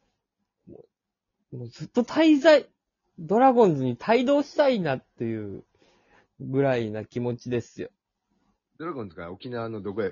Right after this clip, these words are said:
Speaker 2: どこやっけ？
Speaker 1: 沖縄の北谷っていうところでやってんすけど。
Speaker 2: 北谷。
Speaker 1: はい。アメリ-、
Speaker 2: 北谷。
Speaker 1: アメリカンビレッジっていうね、ちょっと、観光地みたいなとこの近くなんですけど。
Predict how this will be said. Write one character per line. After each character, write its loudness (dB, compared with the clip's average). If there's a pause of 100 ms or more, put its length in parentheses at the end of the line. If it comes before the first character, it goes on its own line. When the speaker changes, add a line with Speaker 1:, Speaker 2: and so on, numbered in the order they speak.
(100)
Speaker 2:
ど -14
こ -6
や -6
っ -10
け？ -16
Speaker 1:
沖 -10
縄 -4
の -4
北 -2
谷 0
っ -8
て -8
い -6
う -10
と -12
こ -10
ろ -
で -10
や -14
っ -20 (140)
て -14
ん -14
す -20
け -20
ど。 -12
Speaker 2:
北 -
谷。 -12
Speaker 1:
は -12
い。 -18 (600)
ア -10
メ -2
リ-、 -2
Speaker 2:
北 -12
谷。 -14 (1300)
Speaker 1:
ア -6
メ -4
リ -4
カ -4
ン -4
ビ 0
レ 4
ッ 2
ジ -20
っ -20
て -8
い -4
う -8
ね、 -8 (100)
ち -20
ょ -8
っ -12 (260)
と、 -14
観 -10
光 -2
地 -10
み -6
た -8
い -10
な -16
と -10
こ -12
の -10
近 -12
く -20
な -16
ん -18
で -20
す -20
け -20
ど。 -20